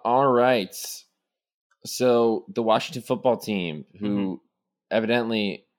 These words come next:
Speaker 1: um, have had talks of just making that their permanent name.
Speaker 2: <laughs>
Speaker 1: Um,
Speaker 2: I'm f-, I'm
Speaker 1: they're
Speaker 2: here
Speaker 1: up.
Speaker 2: for it, honestly.
Speaker 1: I mean, it's gonna be one of those things where they can't find or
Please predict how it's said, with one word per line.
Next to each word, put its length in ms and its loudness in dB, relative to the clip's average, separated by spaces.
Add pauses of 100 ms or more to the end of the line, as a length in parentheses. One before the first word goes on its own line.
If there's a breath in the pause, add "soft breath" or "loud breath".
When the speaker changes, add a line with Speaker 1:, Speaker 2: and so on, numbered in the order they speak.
(260)
Speaker 1:
um, 540 0
have 140 -12
had 280 -2
talks 300 0
of 100 -4
just 160 -10
making 260 -4
that 160 -2
their 100 -6
permanent 360 -6
name. 380 -6 (340)
Speaker 2:
<laughs> 380 -6
Speaker 1:
Um, 560 -4 (460 soft breath)
Speaker 2:
I'm 120 4
f-, 140 -14
I'm 140 6
Speaker 1:
they're 80 6
Speaker 2:
here 80 6
Speaker 1:
up. 120 4
Speaker 2:
for 200 0
it, 160 -8
honestly. 500 0 (1160)
Speaker 1:
I 60 4
mean, 260 2
it's 120 -4
gonna 140 6
be 60 6
one 140 8
of 60 6
those 120 0
things 200 0
where 100 2
they 80 2
can't 340 -6
find 440 -2
or 200 -2